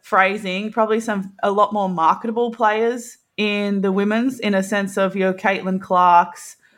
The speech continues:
your Angel Reeses, whether, you know, you love her or hate her, they're personalities because they play such great basketball.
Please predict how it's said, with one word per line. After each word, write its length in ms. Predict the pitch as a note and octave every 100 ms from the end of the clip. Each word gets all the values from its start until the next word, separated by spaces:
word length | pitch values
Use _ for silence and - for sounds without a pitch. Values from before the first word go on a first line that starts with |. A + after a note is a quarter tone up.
| _
your 140 | G3 F#3
Angel 340 | F#3 F#3+ G3
Reeses, 560 | F3+ F3 F3+ F#3 F3+ F3
whether, 420 | F3 E3+ F3 E3+
you 160 | E3+ F3
know, 100 | E3
you 140 | E3+
love 220 | E3 E3+
her 120 | F3 E3+
or 60 |
hate 260 | E3+ E3 E3
her, 240 | D#3+ E3+ - _ -
they're 180 | G#3
personalities 840 | G#3 A#3+ B3+ C4+ G#3+ F#3+ G#3+ F#3 D#3+
because 720 | E3+ E3 F3 E3 E3 E3 - _ _ _ -
they 160 | G3 G3
play 300 | A3 G3 F#3+
such 300 | G#3 G#3 -
great 240 | A3+ G#3+
basketball. 840 | F#3+ G3 G3 G3+ F#3+ F#3 F#3 F3+